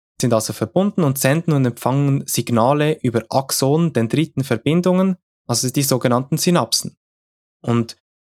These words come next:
Neuronen kommunizieren durch elektrische Signale. Und dieses Aktionspotenzial kann man eben nutzen.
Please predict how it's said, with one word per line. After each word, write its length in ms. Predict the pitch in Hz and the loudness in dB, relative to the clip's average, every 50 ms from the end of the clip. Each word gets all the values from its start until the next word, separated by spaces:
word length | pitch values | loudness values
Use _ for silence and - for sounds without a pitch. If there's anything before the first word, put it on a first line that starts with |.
| _ _ _ _ | _ _ _ _
Neuronen 540 | - 120 113 113 113 123 139 170 180 185 175 | -2 0 2 2 2 4 2 2 2 0 0
kommunizieren 640 | - - 151 143 139 131 139 - 151 143 143 147 139 | 0 0 0 2 0 0 0 0 0 0 2 0 0
durch 240 | 139 127 120 - - - | 0 -2 -2 -4 -6 -2
elektrische 680 | 131 120 123 - - - - - 131 - - 143 - - | 0 0 0 -2 -4 -6 -4 -2 0 2 2 0 0 -4
Signale. 720 | - - - 147 - 156 151 127 117 107 101 98 101 110 - _ | -4 -4 -4 0 2 2 2 4 2 2 0 -4 -6 -10 -10 _
Und 140 | - 117 - _ _ _ _ _ _ _ _ _ _ - | -8 -8 -8 _ _ _ _ _ _ _ _ _ _ -2
dieses 300 | 151 170 175 180 175 - | 0 0 2 2 2 2
Aktionspotenzial 1120 | 135 127 - - - 139 147 170 170 - - - 160 156 - 165 143 - 156 139 139 139 139 | 0 0 0 0 0 2 2 2 0 -2 -2 -2 -2 0 -2 -4 -2 2 2 2 2 2 0
kann 140 | - 131 | 0 0
man 140 | 123 120 110 | 2 2 0
eben 340 | - 120 117 - 113 107 113 | 0 -2 -2 -2 -2 0 0
nutzen. 480 | 131 156 180 175 - - 190 190 196 | 2 0 0 -2 -2 0 0 0 0